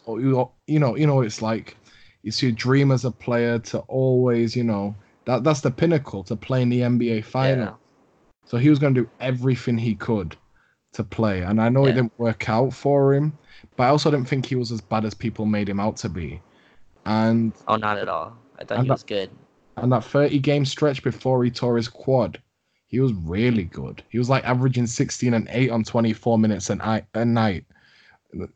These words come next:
Speaker 1: was really good numbers, really efficiently as well.
Speaker 2: Yeah, yeah, and he's, I think he's a better passer than people actually give him credit for. In the finals, yeah, if you remember, they,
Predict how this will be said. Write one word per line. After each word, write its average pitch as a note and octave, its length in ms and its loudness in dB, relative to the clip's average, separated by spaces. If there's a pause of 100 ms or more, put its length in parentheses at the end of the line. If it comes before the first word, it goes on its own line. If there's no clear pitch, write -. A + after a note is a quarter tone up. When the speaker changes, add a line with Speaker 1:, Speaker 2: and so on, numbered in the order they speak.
(220)
Speaker 1:
was G#2 300 -6
really A#2+ 360 4
good G2+ 180 0
numbers, F2+ 600 -6 (360)
really B2 340 4
efficiently A2 640 -2
as F2+ 160 -8
well. G2 340 -4 (1120)
Speaker 2:
Yeah, - 100 -10 (120)
yeah, A2 260 2
and A2 100 0
he's, D3 260 -6
I A#2 80 -10
think F#3 180 -6
he's F#3 160 -2
a A#2+ 60 2
better G#2+ 280 2
passer A2 560 -4
than G#2+ 160 -8
people A2 420 -8
actually A2 560 -6 (100)
give A2+ 140 -4
him A2 120 -4
credit A2 260 -2
for. A2 340 0 (300)
In B2+ 100 0
the A#2+ 80 0
finals, A#2 520 -2 (200)
yeah, G2+ 280 -10
if - 180 -12
you A#2+ 80 -2
remember, G#2+ 340 -2
they, G#2 220 -4